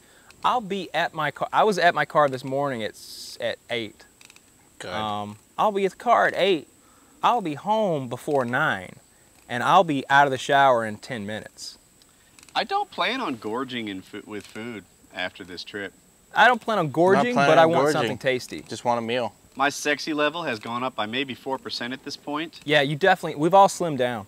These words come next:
Speaker 1: We really
Speaker 3: And,
Speaker 1: have.
Speaker 3: uh, but, you know, I was looking to get that to, like, eight percent or so. So, uh, after this trip, just keep on being healthy. I lost eight or nine pounds before the trip.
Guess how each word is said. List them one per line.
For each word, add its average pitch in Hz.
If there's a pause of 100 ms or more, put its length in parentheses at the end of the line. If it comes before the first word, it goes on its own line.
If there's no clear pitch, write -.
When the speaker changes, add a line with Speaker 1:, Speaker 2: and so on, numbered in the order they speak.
Speaker 1:
We 123
really 131
Speaker 3:
And, 120
Speaker 1:
have. 120
Speaker 3:
uh, - (460)
but, 131
you 135
know, 139
I 135
was 139
looking 151
to 147
get 143
that 175
to, 175
like, 170
eight 202
percent 104
or 82
so. 82
So, 120 (540)
uh, -
after 139
this 156
trip, 180 (600)
just -
keep 156
on 151
being 156
healthy. 170
I 110
lost 139 (1400)
eight 151
or 156
nine 139
pounds 131
before 123
the 139
trip. 156